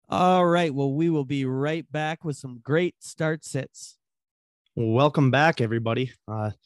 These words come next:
Speaker 2: took a quick break there. Uh, there's a lot of injuries to go over there, and, you know, now,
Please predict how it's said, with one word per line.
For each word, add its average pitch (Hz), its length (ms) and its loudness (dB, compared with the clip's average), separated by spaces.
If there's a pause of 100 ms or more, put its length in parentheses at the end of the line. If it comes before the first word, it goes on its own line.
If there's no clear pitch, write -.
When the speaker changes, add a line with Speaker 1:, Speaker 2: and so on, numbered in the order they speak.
(480)
Speaker 2:
took 185 140 0
a - 20 -20
quick 190 240 2
break 165 280 4
there. 180 300 4 (140)
Uh, 110 240 4 (340)
there's 117 200 2
a 110 40 2
lot 127 220 4
of 120 60 4
injuries 127 440 2
to 123 60 -4
go 127 180 2
over 127 160 -2
there, 139 300 -2
and, 110 300 -8 (640)
you 117 60 -8
know, 120 120 -2
now, 135 340 2